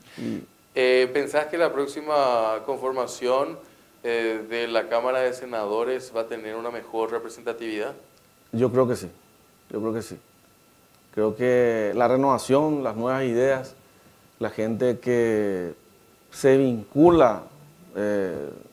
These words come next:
Speaker 1: más de cerca con la gente, eh, los senadores tienen otro, otro nivel legislativo y a veces yo, yo cuestiono eso, la, la, la falta de, de empatía o de cercanía de muchos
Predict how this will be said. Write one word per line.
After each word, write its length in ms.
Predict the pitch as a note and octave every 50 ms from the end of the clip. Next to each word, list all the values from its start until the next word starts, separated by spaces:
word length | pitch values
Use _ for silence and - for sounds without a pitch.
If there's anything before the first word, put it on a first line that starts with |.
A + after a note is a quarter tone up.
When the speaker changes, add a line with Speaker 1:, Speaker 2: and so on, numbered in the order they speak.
| - - _ _ _ _ _ _ _ - _ - -
Speaker 1:
más 220 | - B2+ C3 B2 B2+
de 80 | - D#3
cerca 360 | - - D3 D3 C#3+ D3 C3+
con 140 | C#3 C#3+ C#3
la 80 | A#2+
gente, 380 | - A2+ A2 A2 A2 A2 B2+ C3 - - _ _ _ - - _ _ _ _ _ _ _ _ -
eh, 680 | - A2+ A2 G#2+ G#2+ G#2+ G#2+ G2+ G2+ G2+ G2 G2 G2+ G2 - _ _ _ _ _ _ _ _ -
los 120 | - G#2
senadores 400 | F#2+ B2 B2 A#2 G#2+ A2+ B2 B2+
tienen 240 | B2+ B2+ B2+ C3 C3
otro, 600 | A2 A2+ A#2 A2 C#3 C#3 C3 B2+ A#2 G#2+ G2+ - - - _ - - - - - - - -
otro 220 | - - - C#3+
nivel 300 | C3+ C3 A#2 A2 A2+ A#2
legislativo 600 | B2 B2 C3 C3+ C#3 C3+ A2 - - A2+ A#2 A#2+ B2
y 40 |
a 80 | B2 A#2
veces 500 | G#2+ G#2 G#2 G2+ B2+ B2 A#2+ A2 G#2 G#2
yo, 240 | A2+ A2+ A#2 A2 F2
yo 180 | F#2+ A2+ A#2 A#2
cuestiono 560 | C#3 B2+ A#2+ - A#2 A2 A#2 B2+ B2+ A2 G#2
eso, 240 | G#2+ G#2 A#2 A#2+ - - - - - - - _ _ _ -
la, 640 | - A2+ A2+ A2 G#2+ G#2 G2+ F#2+ F#2+ F2 D2+ C2 - - - - - -
la, 680 | A2+ A2+ A2+ A2 G#2+ G#2+ G#2 G2+ G2 F#2+ F#2 F#2 F2+ - -
la 140 | A#2+ A#2
falta 420 | A2+ - A2+ A2+ G#2+ - B2 A#2+ A#2+
de, 300 | A#2+ B2 A#2+ A#2 A2+ A2
de 80 | B2
empatía 640 | B2+ B2 B2 - C3+ A2+ - - - A2+ A#2 B2 B2+ C3+
o 80 | C#3
de 60 | C3+
cercanía 500 | B2+ - C3+ B2+ C3 B2+ A#2 A2+ A#2 B2
de 60 | B2+ A#2
muchos 520 | A2+ A2 A2+ A#2 - - C3+ C3+ - -